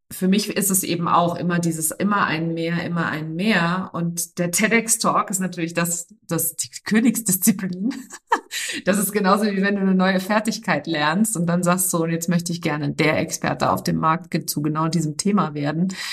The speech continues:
Das funktioniert natürlich auch nicht über Nacht. Und da, da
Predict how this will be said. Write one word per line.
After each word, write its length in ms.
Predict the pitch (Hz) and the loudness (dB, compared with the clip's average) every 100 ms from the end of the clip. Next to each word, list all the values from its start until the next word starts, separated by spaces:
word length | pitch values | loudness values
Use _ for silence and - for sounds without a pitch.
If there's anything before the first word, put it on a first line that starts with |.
| - - | -10 -4
Das 140 | 170 - | -2 -2
funktioniert 420 | 139 - 139 139 | -2 0 0 0
natürlich 340 | 143 156 143 | -2 -2 0
auch 120 | 135 | 0
nicht 300 | 175 147 - | 2 0 0
über 220 | - 165 151 | 0 2 4
Nacht. 380 | 143 143 - | 2 0 -2
Und 160 | - 147 | -6 2
da, 240 | 160 151 170 - | 2 2 -2 -2
da 320 | 165 180 | 2 4